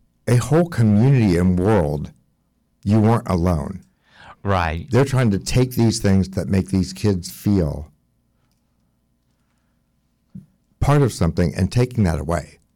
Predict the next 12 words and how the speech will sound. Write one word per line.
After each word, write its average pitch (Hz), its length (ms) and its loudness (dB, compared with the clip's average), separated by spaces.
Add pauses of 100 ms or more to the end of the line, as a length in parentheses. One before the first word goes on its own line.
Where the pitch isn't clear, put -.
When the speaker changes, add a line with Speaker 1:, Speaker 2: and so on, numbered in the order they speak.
(720)
Speaker 1:
That's 131 220 -2
what - 140 -6
this 87 200 -4
is 73 120 -10
about, - 420 -12 (1200)
as 92 200 -2
I 87 220 0
see - 180 -10
it. - 220 -18 (800)
Speaker 2:
Okay. 104 800 -4
Um, 120 300 0 (480)
I, 165 600 -2